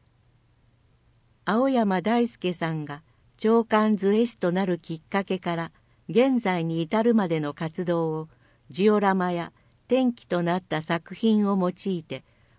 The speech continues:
物語絵巻風に紹介。その他の代表作も展示します。二月八日土曜から三月二十三日日曜の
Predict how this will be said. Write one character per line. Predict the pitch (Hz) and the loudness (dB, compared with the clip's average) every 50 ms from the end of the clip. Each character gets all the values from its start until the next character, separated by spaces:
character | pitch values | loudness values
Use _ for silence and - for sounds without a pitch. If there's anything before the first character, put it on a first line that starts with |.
| _ _ - | _ _ -8
物 | - 170 190 208 233 233 | -2 0 2 4 4 4
語 | 226 233 226 | 4 2 2
絵 | - 214 214 220 214 220 208 | 2 0 2 2 2 2 2
巻 | 208 208 214 208 - 202 202 | 2 0 -2 -2 -4 -4 -4
風 | 180 190 196 196 196 190 | -2 -2 -2 0 0 0
に | 185 185 | -2 -2
紹 | 190 - 185 175 175 170 - | -4 -4 -4 -4 -4 -6 -8
介。 | - 160 160 156 - _ _ _ _ _ _ _ _ _ _ _ _ _ _ _ | -8 -8 -8 -8 -10 _ _ _ _ _ _ _ _ _ _ _ _ _ _ _
そ | _ - - 240 | _ 0 0 2
の | 269 285 285 | 2 2 2
他 | - 226 220 | 2 2 2
の | 202 185 175 | 2 2 2
代 | 185 196 208 208 214 - | 2 2 2 2 0 0
表 | 220 202 202 208 | 0 0 0 0
作 | - 180 165 - - | -2 -4 -4 -4 -4
も | 156 151 147 | -4 -4 -4
展 | 151 - 180 180 196 190 | -4 -2 0 0 0 0
示 | 160 160 175 165 | -2 -4 -6 -6
し | - 170 | -6 -6
ま | 160 156 156 160 | -6 -6 -6 -8
す。 | - - - _ _ _ _ _ _ _ _ _ _ _ _ _ _ _ _ _ _ _ _ _ _ _ _ _ _ _ _ _ _ - | -12 -16 -20 _ _ _ _ _ _ _ _ _ _ _ _ _ _ _ _ _ _ _ _ _ _ _ _ _ _ _ _ _ _ -2
二 | 180 202 214 | 0 2 2
月 | 220 240 247 240 - 226 | 4 2 0 0 0 2
八 | 226 226 214 214 214 | 2 4 4 2 0
日 | 214 - 196 190 | 0 -2 -2 0
土 | 175 190 196 | 0 0 2
曜 | 214 233 226 214 196 | 2 2 2 0 -2
か | - - 151 151 | -4 -8 -10 -10
ら | 143 143 _ _ _ _ _ _ _ _ _ _ | -10 -12 _ _ _ _ _ _ _ _ _ _
三 | - - 233 240 240 240 233 | -6 0 2 4 4 4 4
月 | 196 190 180 - - 175 | 2 0 -2 -2 -4 -2
二 | 185 208 226 220 | 2 2 2 2
十 | 185 - 185 170 165 | 2 0 0 0 0
三 | 165 - - 214 208 202 190 175 | -2 -2 -2 0 0 0 0 -2
日 | 165 160 156 - - 160 | -4 -4 -6 -6 -6 -4
日 | 160 165 170 165 - - 208 214 | -2 -4 -4 -6 -6 -2 0 0
曜 | 196 185 175 160 | 2 2 0 -2
の | 151 143 139 - | -4 -8 -10 -14